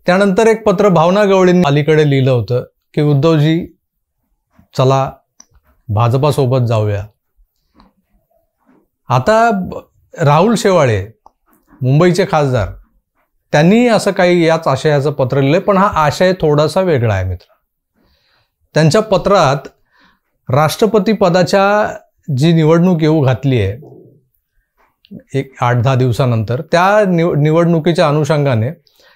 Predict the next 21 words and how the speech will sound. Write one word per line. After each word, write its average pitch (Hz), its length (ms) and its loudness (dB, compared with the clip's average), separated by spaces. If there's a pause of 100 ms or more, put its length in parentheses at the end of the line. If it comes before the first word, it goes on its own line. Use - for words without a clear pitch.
(160)
त्यांनी 156 300 4
हे 156 80 2
पत्र 147 320 0
लिहिलेलं 117 380 0
आहे. 92 100 -12 (760)
आणि 123 80 -4
त्या 160 100 0
पत्रात 165 320 0
त्यांनी 190 300 0
स्पष्ट 185 360 -2
उल्लेख 165 380 2
केलाय 156 220 0
की 220 420 -4 (120)
भाजपा 165 680 0
पुरस्कृत 160 680 -2
ज्या 156 160 0
उमेदवार, 139 440 0
भाजपाच्या 139 600 0
ज्या 170 120 2
उमेदवार 139 420 0
आहेत 120 160 0